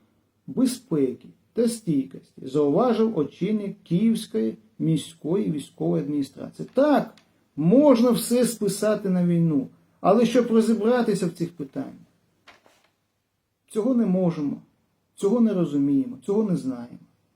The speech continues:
Ось, шановні глядачі, стосовно цієї групи,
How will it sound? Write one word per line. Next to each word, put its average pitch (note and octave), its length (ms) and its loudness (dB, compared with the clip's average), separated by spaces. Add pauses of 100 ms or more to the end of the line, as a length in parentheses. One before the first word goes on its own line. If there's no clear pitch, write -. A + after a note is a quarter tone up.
(120)
Ось, C4 260 2
шановні G3+ 360 0
глядачі, F3+ 540 -2 (1300)
стосовно G#3+ 600 2
цієї G3+ 260 0
групи, E3+ 520 -2